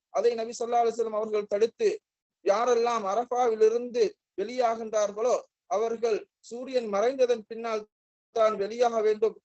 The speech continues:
என்பதை கட்டாயப்படுத்துகின்றதை நாங்கள் பார்க்கின்றோம். அதே போன்று காபாவிலே, காபாவில் கிட்டத்தட்ட முன்னூத்தி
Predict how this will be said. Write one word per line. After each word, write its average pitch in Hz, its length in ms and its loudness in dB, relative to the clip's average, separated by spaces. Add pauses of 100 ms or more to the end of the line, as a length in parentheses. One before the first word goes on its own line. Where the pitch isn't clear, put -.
(140)
என்பதை 214 460 0
கட்டாயப்படுத்துகின்றதை 214 880 -2
நாங்கள் 196 360 0
பார்க்கின்றோம். 180 500 0 (160)
அதே 240 260 6
போன்று 233 340 4 (400)
காபாவிலே, 247 720 4
காபாவில் 240 720 -2 (200)
கிட்டத்தட்ட 240 800 0 (200)
முன்னூத்தி 254 680 -6